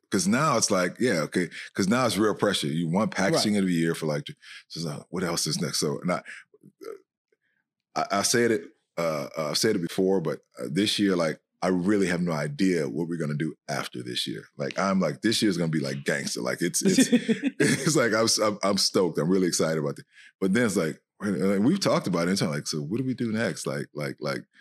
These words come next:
Speaker 1: like, do we do something sort of counterintuitive and go more, more, more simplistic or whatever?"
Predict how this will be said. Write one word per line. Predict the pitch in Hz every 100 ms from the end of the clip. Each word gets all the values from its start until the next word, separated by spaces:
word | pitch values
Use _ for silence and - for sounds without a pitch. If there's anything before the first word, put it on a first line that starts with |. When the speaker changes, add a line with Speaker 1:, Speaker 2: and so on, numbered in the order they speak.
| - -
Speaker 1:
like, | 76
do | 98 98
we |
do | 90 95
something | 98 90 85
sort | 78 85
of | 80
counterintuitive | 110 110 123 113 127 117
and | 104 90
go | 90
more, | 87 85 80 73
more, | 80 78 69 -
more | 71
simplistic | - 67 64 131 131 147 104
or | 76
whatever?" | 120 113 120